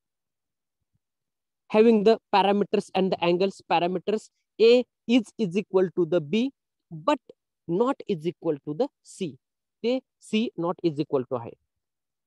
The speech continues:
And the angles, angles alpha is equal to beta is equal to gamma. Alpha is equal to beta is equal to gamma is equal to ninety degree. Means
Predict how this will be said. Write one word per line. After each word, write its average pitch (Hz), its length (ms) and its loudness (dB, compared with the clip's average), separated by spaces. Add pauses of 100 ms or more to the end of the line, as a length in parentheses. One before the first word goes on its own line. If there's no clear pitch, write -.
(580)
And 170 140 0
the - 140 -4
angles, 208 460 0 (380)
angles 196 380 -4 (160)
alpha 202 460 0
is 180 200 -8
equal 202 280 -4
to 208 140 -6
beta 202 420 -4 (920)
is 170 180 -6
equal 170 420 -4
to 294 160 0 (260)
gamma. 110 360 -2 (460)
Alpha 190 440 0 (220)
is 156 180 -2
equal 165 380 0
to 165 80 0
beta 165 500 0 (260)
is 151 180 -6
equal 165 320 0
to 156 120 -4
gamma 156 420 0 (240)
is 147 240 -4
equal 147 300 -6 (100)
to 254 120 -6 (200)
ninety 131 420 -8
degree. 123 320 -10 (240)
Means 269 580 -2